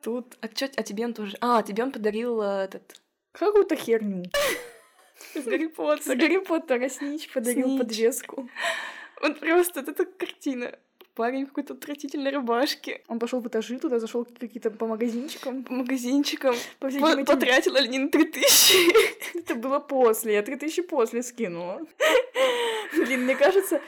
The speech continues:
Speaker 2: вот кто вообще это будет слушать? Ну ничего, я просто это выложу.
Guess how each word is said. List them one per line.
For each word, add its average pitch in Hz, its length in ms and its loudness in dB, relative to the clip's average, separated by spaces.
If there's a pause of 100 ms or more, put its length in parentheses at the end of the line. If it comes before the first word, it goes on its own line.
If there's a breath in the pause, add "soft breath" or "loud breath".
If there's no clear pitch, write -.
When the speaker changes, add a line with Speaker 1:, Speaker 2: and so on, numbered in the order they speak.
(120 loud breath)
Speaker 2:
вот 247 120 -10
кто 294 100 0
вообще 453 240 4
это 339 80 0
будет 285 200 -6
слушать? 208 520 -8
Ну 220 80 -4
ничего, 254 320 0
я 220 100 8
просто 269 300 0
это 233 160 -2
выложу. 226 520 0